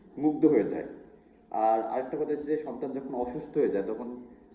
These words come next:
মন খারাপ হয়ে যায়, বাবা মায়ের মন খুব খারাপ হয়ে যায়। আর আমা-, আমাদেরও সেম, সে যখন একটু খারাপ, বাবা আর একটু সামনে যাও,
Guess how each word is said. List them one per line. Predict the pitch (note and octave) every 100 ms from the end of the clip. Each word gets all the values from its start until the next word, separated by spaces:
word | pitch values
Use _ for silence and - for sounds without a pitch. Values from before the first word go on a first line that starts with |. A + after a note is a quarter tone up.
| - - - A#2
মন | C3+ D3+
খারাপ | C#3+ A#2 G#2+ F#2+
হয়ে | E2+
যায়, | - - - - -
বাবা | A2+ A#2+ C#3
মায়ের | C#3+ D3 C#3 - - - - -
মন | A#2+ - -
খুব | - - - - -
খারাপ | A#2 A#2+ -
হয়ে | F#2
যায়। | - - - - - - - - - - - -
আর | G2+ G#2
আমা-, | A2 D3+ D3+
আমাদেরও | D3+ D#3 D#3 D#3
সেম, | - B2+ E3 - - - - - - - - - -
সে | C3
যখন | B2 B2+ A#2+
একটু | - A#2+ -
খারাপ, | A2+ A2 - - - - -
বাবা | B2+ - - - - - - -
আর | B2
একটু | - C#3 C3 - -
সামনে | A#2 A#2 B2
যাও, | E3